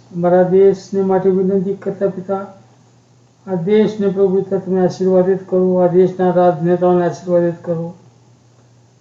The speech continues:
અને આ દેશના રાજનેતાઓ તમે બુદ્ધિ, જ્ઞાન, રાપણથી ભરપૂર કરો, બાપ. પ્રભુ પિતા, હવે પછી અમે જ્યારે પણ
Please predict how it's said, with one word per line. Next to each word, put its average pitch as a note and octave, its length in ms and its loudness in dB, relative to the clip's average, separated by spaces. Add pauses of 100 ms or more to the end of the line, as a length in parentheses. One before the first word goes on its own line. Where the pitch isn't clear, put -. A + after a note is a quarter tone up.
(260)
અને G3 160 0
આ G3+ 80 2
દેશના G#3 460 0
રાજનેતાઓ G3+ 600 0
તમે G#3 180 -6
બુદ્ધિ, F#3+ 400 -6
જ્ઞાન, F#3+ 260 -2
રાપણથી G3 580 -2
ભરપૂર F#3+ 420 -2
કરો, C3 260 -2
બાપ. A2 260 -12 (2000)
પ્રભુ D#3 160 -4
પિતા, F#3+ 460 -4 (3000)
હવે F#3+ 160 6 (100)
પછી G3+ 360 -2 (1600)
અમે G3 240 6 (840)
જ્યારે F#3 380 6
પણ G3 300 0